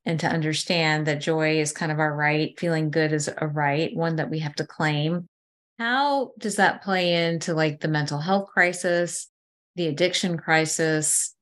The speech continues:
homelessness, some of these bigger picture issues that we're facing as a country and as a civilization today? What's happening there?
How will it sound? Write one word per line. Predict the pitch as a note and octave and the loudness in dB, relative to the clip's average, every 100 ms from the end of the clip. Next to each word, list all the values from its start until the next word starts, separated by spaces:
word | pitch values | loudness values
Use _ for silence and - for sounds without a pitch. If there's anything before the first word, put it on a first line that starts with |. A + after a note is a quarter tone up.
| - | -2
homelessness, | F#3+ F3+ F3 E3+ - E3+ D#3 D3+ | 0 2 2 0 0 0 0 0
some | - G3 G#3 | 0 0 0
of | F#3+ | 2
these | F3 D#3+ - | 0 -2 -4
bigger | F3+ E3+ F3 E3+ E3 - | -2 0 0 0 -2 -6
picture | - E3 - E3 D3+ | -6 -4 0 0 2
issues | - E3 - D#3 D3+ D3 | 0 0 0 0 -2 -2
that | D3 - | -2 -2
we're | D3+ | -4
facing | D3 F3 E3 - D#3+ D3+ D3+ D3+ - - - | 2 2 4 2 0 0 -2 -4 -18 -12 -4
as | G#3 | -2
a | |
country | G#3 G3+ F#3 F3+ | 2 0 0 0
and | E3 | 0
as | D#3 | 0
a | D#3 | 0
civilization | D3+ D3+ D3+ D3 A#2+ C#3 D3 | 0 -2 -2 -2 -2 -2 -4
today? | C#3+ C#3+ C3+ | -2 0 0
What's | F3 F3+ | -2 -4
happening | - E3+ D#3+ C3+ A#2+ | -2 -4 -2 -2 0
there? | A2+ F#2+ C3+ | -2 -4 -8